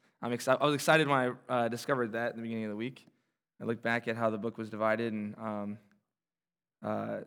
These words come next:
so, yes, we'll get into the central point of Leviticus today, which I'm really excited about. And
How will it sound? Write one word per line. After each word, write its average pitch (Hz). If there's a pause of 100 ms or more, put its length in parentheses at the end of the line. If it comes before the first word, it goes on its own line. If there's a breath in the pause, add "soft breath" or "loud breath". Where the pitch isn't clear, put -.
so, 113 (920)
yes, 123
we'll 123
get 135
into 143
the 123
central 147
point 131
of 117
Leviticus 120
today, 113
which 107
I'm 113
really 113
excited 113
about. 127 (420 loud breath)
And 131